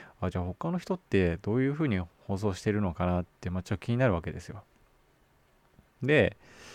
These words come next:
えー、最初はですね、まあ、そう、まあ、自分の改善のために聞くわけなんですけども、だんだんこう放送を聞くうちにですね、「あ、なんだかこの方の声とかトーンって落ち着くな」とか、「なんかこの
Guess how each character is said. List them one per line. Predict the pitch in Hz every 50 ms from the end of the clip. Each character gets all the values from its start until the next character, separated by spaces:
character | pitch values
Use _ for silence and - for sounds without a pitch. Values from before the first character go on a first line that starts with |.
| - - - - _ _
え | - 113
ー、 | 113
最 | - 180 175
初 | - 185
は | 160
で | 143 131
す | 117 - -
ね、 | 101 95
ま | 101 104
あ、 | 104
そ | - - 117 110 104 104 104 101 -
う、 | -
ま | 127
あ、 | 117
自 | 95 - 117
分 | 131 135 135 131 131 127 131 -
の | - 131
改 | - - 127 135
善 | 135 143 139
の | 135 127
た | 123 - 127
め | 135 151
に | 123 95 82 -
聞 | - - -
く | - - 113
わ | 107 117 123
け | - - 101
な | 87 87
ん | 85 82 82
で | -
す | 82 -
け | - - 95
ど | 92
も、 | 101 123 143 120 92 87 - - _ _ _ -
だ | 110 120 135
ん | 147
だ | 147 151
ん | 147
こ | - 143 139
う |
放 | 127 - 143 131
送 | - -
を | 131 127
聞 | - 151 -
く | - - 127 127 127 127 127 135 - _ _
う | - 110
ち | 98 - - 131
に | 127 123
で | 107 90
す | - - -
ね、 | 95 95 95 - _ - - - - - -
「あ、 | - 110
な | 131 151
ん | 160
だ | - 110
か | 95 95 90
こ | - - 117 113
の | 120 120
方 | - 123 113 - 123 120
の | 120 120 120 117 - - _ - - - - - - - - - _
声 | - - 127 110 90
と | - - 90
か | - - 87 87
ト | - 104
ー | 104 101 92
ン |
っ |
て | 87 - 95
落 | 85 - - -
ち |
着 | - -
く | - 104
な」 | 101 107 107 107
と | - 90
か、 | - - - 95 92 87 87 - - _ _ _ _ _ _
「な | - 131
ん |
か | - 92
こ | - - 147
の | 143 139 143